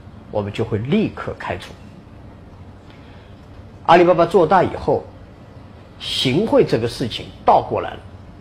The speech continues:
我们规定不准员工去行贿别人。我们一年内有几个亿、几十个亿的采购，我们在合同里写了这句话：“感谢您跟我们做生意，我们希望在跟您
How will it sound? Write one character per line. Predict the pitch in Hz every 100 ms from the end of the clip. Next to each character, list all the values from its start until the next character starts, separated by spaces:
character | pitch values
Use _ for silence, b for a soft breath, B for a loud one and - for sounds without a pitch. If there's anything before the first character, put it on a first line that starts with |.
| -
我 | 135
们 | 170
规 | 165 262 269
定 | 269 175 - - - - -
不 | 240
准 | - 131 107
员 | 117 135
工 | 160 170 -
去 | -
行 | 120 - 117
贿 | 156 117
别 | 101
人。 | 113 92 - - - - - -
我 | -
们 | 147 185 -
一 |
年 | 269 165 131
内 | 175 120 - - -
有 | 151
几 | 156 - 123 104
个 | 131 202 - -
亿、 | 247 196 - - -
几 | - 151 127
十 | - 254
个 | 262
亿 | 226
的 | 139
采 | - - -
购， | 113 90 -
我 | 113
们 | 156
在 | 170
合 | 156 160
同 | 160 208
里 | 135
写 | - - 110
了 | 92
这 | - 202
句 | - -
话 | - 80 - - - - - -
：“感 | 151
谢 | 156 214
您 | 147 151
跟 | 185
我 | 135
们 | 104
做 | 139
生 | 117 127 139
意， | 123 - - - -
我 | - 143
们 | 165
希 | - 233 262
望 | 202
在 | 147
跟 | 165 214 190
您 | 135 156